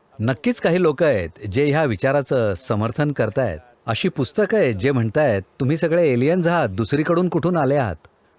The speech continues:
जरी तुम्ही एलियन असाल, तरी माझी काही हरकत नाही. अ, कदाचित मी सुद्धा असेन, कारण मी असा दिसतो. <laughs> मी असू शकतो एक, पण आपण चांगलं जुळवून घेतलंय ह्या पृथ्वीवरच्या जीवनाशी.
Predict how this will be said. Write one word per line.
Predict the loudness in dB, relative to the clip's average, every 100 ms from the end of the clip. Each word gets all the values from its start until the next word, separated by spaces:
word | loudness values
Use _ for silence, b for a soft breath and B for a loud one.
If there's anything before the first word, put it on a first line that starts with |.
| -10
जरी | -2 0
तुम्ही | 0 0 2
एलियन | 2 2 0
असाल, | 0 0 -2 -4 -8 0
तरी | 2 2 0
माझी | 0 0 -2
काही | 0 0
हरकत | 2 0 -2 -2
नाही. | -2 -2 -6 _ _ _ -4
अ, | 0 0 0
कदाचित | 0 0 0 -2 -2
मी | -2 -2
सुद्धा | -2 0 0
असेन, | 0 0 0 0
कारण | 0 0
मी | 0 0 0
असा | 0 0 -2
दिसतो. | -2 -2 -2 -4 -4 -8 _ _ -8
<laughs> | -6 -8 -2 0 0 -2
मी | 0 0 2
असू | 0 0
शकतो | -2 -4 0
एक, | 0 0 -6 _ _ _ -6
पण | -2
आपण | 0 0
चांगलं | 0 2 2 2
जुळवून | 4 4 2
घेतलंय | 0 0 -2 -2 -10 _ _ _ _ _ -4
ह्या | 0 2 2
पृथ्वीवरच्या | 0 -4 -2 0 0 2 0
जीवनाशी. | 2 2 0 -2